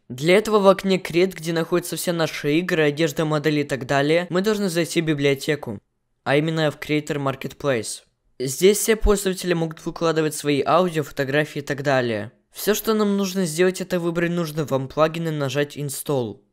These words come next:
После этого заходим в Roblox Studio. Первый и, наверное, из самых важных плагинов — это Brush Tool. Ссылка на него, как и на все плагины, будет в описании. Этот плагин позволяет буквально рисовать объектами, будь это травинка или целый город.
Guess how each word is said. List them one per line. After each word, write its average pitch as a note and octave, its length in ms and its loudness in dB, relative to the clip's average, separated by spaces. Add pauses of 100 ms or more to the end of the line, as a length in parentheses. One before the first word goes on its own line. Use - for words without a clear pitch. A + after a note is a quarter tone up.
(120)
После F#3 380 4
этого G#3 180 0
заходим F#3 440 0
в D#3 40 2
Roblox C#3 240 2
Studio. C3 600 -2 (420)
Первый D#3+ 460 2
и, F3+ 80 0
наверное, F3 440 2
из D#3+ 80 -4
самых E3+ 320 -2
важных D#3 380 -2
плагинов — D3 480 -2
это D3 200 -4
Brush C3+ 400 0
Tool. C3 340 -4 (280)
Ссылка G3+ 460 2
на F#3+ 100 2
него, E3+ 260 4
как G3 200 -8
и G3 40 2
на F#3 120 2
все F3+ 180 -4
плагины, E3+ 400 0
будет D3+ 260 -6
в - 40 -4
описании. C3+ 680 -2 (360)
Этот D3 300 0
плагин G#3+ 340 2
позволяет F3+ 480 2
буквально F3 460 2
рисовать D#3 420 0
объектами, C#3+ 600 -2
будь F#3 240 -4
это E3+ 160 -2
травинка D3+ 520 -2
или D3 160 0
целый D3 380 0
город. C3 500 -2